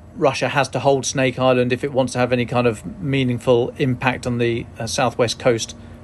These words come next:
of Ukraine. Uh, and equally, if Ukraine holds Snake Island, then it just, just takes that option away from, from Russia.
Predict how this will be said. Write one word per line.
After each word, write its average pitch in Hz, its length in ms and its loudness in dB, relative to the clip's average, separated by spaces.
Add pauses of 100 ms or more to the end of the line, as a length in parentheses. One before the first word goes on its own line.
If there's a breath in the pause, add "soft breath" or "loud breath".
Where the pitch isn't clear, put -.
(160 loud breath)
of 120 140 -2
Ukraine. 131 640 0 (120)
Uh, 120 320 -4
and 135 100 -2
equally, 123 220 -2
if 117 100 -4
Ukraine 151 360 0
holds 147 160 -2
Snake 127 200 -2
Island, 135 240 2
then 120 140 2
it 120 120 -6
just, - 220 -8
just 127 200 -6 (160)
takes - 400 0
that 131 180 2
option 131 320 0
away 120 300 2
from, 113 340 -2 (400 loud breath)
from 127 260 2
Russia. 113 400 -4